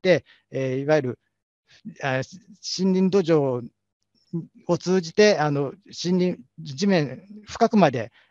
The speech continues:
えー、染み込んでいく水の量が減ったことによって、まあ、この直接流出量が増えて、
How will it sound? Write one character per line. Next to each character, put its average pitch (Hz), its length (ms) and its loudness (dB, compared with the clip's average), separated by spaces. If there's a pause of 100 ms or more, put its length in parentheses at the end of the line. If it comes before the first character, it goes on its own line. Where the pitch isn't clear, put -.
え 131 500 -2
ー、 - 20 -4
染 170 240 -2
み 175 80 -2
込 190 140 0
ん - 40 0
で 139 60 0
い 135 60 -2
く 131 100 -6
水 131 240 -4
の 180 80 0
量 196 160 2
が 160 100 0
減 135 140 -4
っ - 40 -20
た 208 140 0
こ 220 120 -2
と 240 160 2
に 226 80 4
よ 165 100 2
っ - 20 -2
て、 226 360 2
ま 151 140 0
あ、 127 60 -4
こ 151 120 -2
の 151 100 0
直 151 120 -2 (220)
接 160 280 -6
流 170 160 2
出 - 160 -6
量 170 120 2
が 143 120 2
増 180 160 0
え 165 80 2
て、 226 240 0